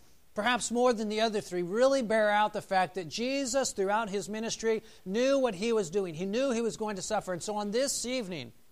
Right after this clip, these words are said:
it's very real in Jesus' mind. He knows that that very night, he's going to be arrested.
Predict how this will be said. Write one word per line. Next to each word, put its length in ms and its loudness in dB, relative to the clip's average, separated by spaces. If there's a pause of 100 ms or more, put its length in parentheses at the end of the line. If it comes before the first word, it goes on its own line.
(920)
it's 160 -6
very 300 2
real 300 0
in 80 -12
Jesus' 420 -12
mind. 300 -12 (1900)
He 120 -2
knows 240 0
that 100 0
that 160 2
very 380 2
night, 600 -8 (3000)
he's 180 -6
going 220 -4
to 80 -6
be 120 0
arrested. 500 -4